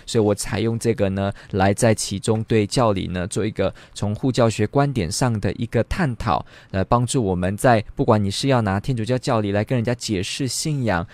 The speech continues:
还是你自己在读的时候，可以怎么跟一些护教的主题有所连结，那让你更好的去解释天主教的信仰，那这是一个很重要的一个，呃，过程，学习的历程。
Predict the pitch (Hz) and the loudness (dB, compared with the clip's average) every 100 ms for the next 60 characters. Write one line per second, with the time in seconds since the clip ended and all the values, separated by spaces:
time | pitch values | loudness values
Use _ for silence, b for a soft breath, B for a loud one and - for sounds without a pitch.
0 | B - 113 139 113 - 196 117 139 - | B -2 0 2 0 2 0 2 2 2
1 | 98 98 120 - 110 123 87 - 185 165 | 0 0 0 -4 0 0 0 0 0 2
2 | - 104 131 170 165 170 - 165 - 165 | 0 0 2 2 2 0 0 0 0 2
3 | 160 120 107 104 98 107 101 107 143 - | 2 2 0 -4 -4 -4 0 2 4 2
4 | 113 98 101 95 147 - 113 92 104 - | 0 0 0 0 -2 -2 2 4 2 2
5 | 135 131 123 107 - - 220 127 104 90 | 0 0 -2 -4 -4 -2 0 0 0 0
6 | 90 - 120 - 90 - 107 127 98 98 | -2 -6 -6 -4 -4 -4 -6 -4 -4 -4
7 | 95 90 - 160 110 80 - B B - | -4 -6 -6 -6 -6 -6 -8 B B -8
8 | 110 113 - 117 98 - 80 - 117 113 | -4 -4 -2 -4 -6 -6 -6 -4 -2 2
9 | 107 92 - - 101 - 95 B B B | 2 0 -2 -6 -6 0 0 B B B
10 | - 90 90 175 120 - - 90 - - | -8 -8 -2 4 4 4 -2 -4 -4 0
11 | 147 - 107 123 190 - - 80 | 2 2 0 0 0 -2 -4 -4